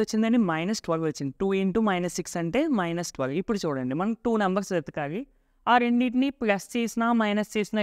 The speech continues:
కానీ ఈ దీని కోఎఫిషియంట్ ఇక్కడ ఎంత ఉందండి? ప్లస్ అంటే ప్లస్ వన్ రావాలి, into చేస్తే మైనస్ ట్వెల్వ్ రావాలి. So సింపుల్గా చూడండి,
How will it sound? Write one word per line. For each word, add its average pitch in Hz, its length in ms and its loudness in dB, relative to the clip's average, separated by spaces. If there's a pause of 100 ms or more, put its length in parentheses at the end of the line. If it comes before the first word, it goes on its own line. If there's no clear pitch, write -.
కానీ 208 220 0 (220)
ఈ - 20 -2 (140)
దీని 226 260 2
కోఎఫిషియంట్ 196 480 -4
ఇక్కడ 180 200 -2
ఎంత 180 180 -4
ఉందండి? 202 260 0 (140)
ప్లస్ 175 280 0 (140)
అంటే 180 160 -4 (100)
ప్లస్ 170 280 -2 (160)
వన్ 156 140 -2 (120)
రావాలి, 160 400 -2 (460)
into 247 200 2 (120)
చేస్తే 262 320 0 (260)
మైనస్ 220 360 0
ట్వెల్వ్ 175 220 0 (100)
రావాలి. 127 240 -4 (120)
So 262 80 0 (160)
సింపుల్గా 269 500 0
చూడండి, 196 380 -2